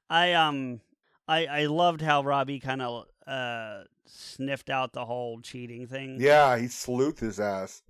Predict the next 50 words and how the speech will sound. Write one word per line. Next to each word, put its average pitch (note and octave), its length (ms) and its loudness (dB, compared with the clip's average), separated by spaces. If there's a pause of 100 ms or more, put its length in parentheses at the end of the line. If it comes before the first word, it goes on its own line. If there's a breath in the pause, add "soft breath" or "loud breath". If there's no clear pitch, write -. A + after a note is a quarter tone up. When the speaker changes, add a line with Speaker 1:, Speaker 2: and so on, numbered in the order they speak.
(300)
Speaker 1:
Yeah. B2+ 340 -10 (680)
Speaker 2:
Um, A2 360 -2
Speaker 1:
And D3 100 -4
he D3+ 60 -2
walked D#3 340 0
right C3+ 200 0
into A#2+ 300 -10
it. A2 160 -16 (280)
Speaker 2:
because D#3 260 4
he's D#3+ 140 -6
an A#2+ 320 -8
idiot C#3+ 300 -4
douchebag. - 460 -8 (460)
Speaker 1:
Yeah. B2 280 -16 (300)
Speaker 2:
He's A#2+ 240 -2
an B2+ 60 2
Speaker 1:
Or C#3+ 100 8
Speaker 2:
idiot. A3+ 60 2
Speaker 1:
no, A3+ 140 8
it's, G#3 140 2
he's B3 180 2
not, A3+ 140 0 (340 soft breath)
he's G#3+ 140 0
not D#4+ 180 6
an G#3+ 120 -2
idiot. F#3 400 0
That's G3 160 6
the F#3 60 -10
thing. F3+ 140 -2
He's D3 140 0
not A#3 160 -4
so G#3 80 -6
much F#3 140 -4
of D3 80 -4
an C3+ 80 -4
idiot. D#3 260 -2
He's C3 140 -4
a A#2 80 -4
cocky E3+ 560 2
douchebag. A#2 560 -10
He's B2+ 160 -4
just C#3+ 200 -2
convinced C3 540 -6
that A#2+ 140 -10
he's A#2 180 -10
gonna A#2 180 -14
get A2 140 -16
away B2 280 -8
with A2 180 -8
it. G2+ 200 -20